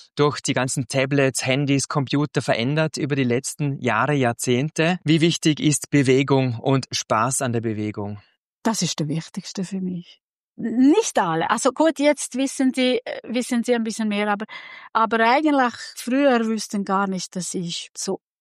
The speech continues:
Speaker 2: viel Sport mache. Ich kann mich erinnern, dass nach dem Schwimmtraining vor vielen Jahren bin ich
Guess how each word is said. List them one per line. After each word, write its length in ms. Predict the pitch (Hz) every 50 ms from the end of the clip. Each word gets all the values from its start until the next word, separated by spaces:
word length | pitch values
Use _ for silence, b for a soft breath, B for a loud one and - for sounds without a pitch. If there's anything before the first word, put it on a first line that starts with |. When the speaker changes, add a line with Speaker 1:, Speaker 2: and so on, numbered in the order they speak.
| _ _ _ _ -
Speaker 2:
viel 320 | - - 233 240 247 240
Sport 420 | 220 - - - 160 147 170 - -
mache. 400 | 160 180 160 _ - 233 196 - _ -
Ich 220 | - - 226 - -
kann 180 | - 269 254
mich 180 | 254 262 240 -
erinnern, 520 | 269 - 254 247 254 254 247 233 233 233 226
dass 300 | 226 226 220 - - -
nach 240 | - 226 226 220 -
dem 100 | - 240
Schwimmtraining 840 | - - 247 240 254 - - 226 226 220 220 220 214 220 226 220 170 B B B B B
vor 220 | B - - 208 202
vielen 340 | - 226 214 214 214 208 208
Jahren 480 | 208 202 202 208 202 202 202 202 202
bin 180 | - 220 208 202
ich 500 | 202 196 185 - - - - - -